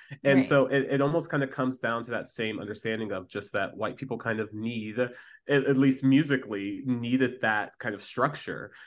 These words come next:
Speaker 1: Whereas, you know, there seems to be this, like, instinct to express yourself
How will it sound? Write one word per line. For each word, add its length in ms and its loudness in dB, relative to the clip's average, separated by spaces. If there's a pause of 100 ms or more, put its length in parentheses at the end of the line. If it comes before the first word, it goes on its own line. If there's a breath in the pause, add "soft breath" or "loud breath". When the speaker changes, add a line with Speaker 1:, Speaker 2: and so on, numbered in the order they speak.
(220 loud breath)
Speaker 1:
Whereas, 560 0
you 120 0
know, 200 -2
there 220 -2
seems 340 -2
to 100 -6
be 160 -6
this, 260 -8
like, 360 -6
instinct 420 -6
to 100 -10
express 460 -4
yourself 280 -6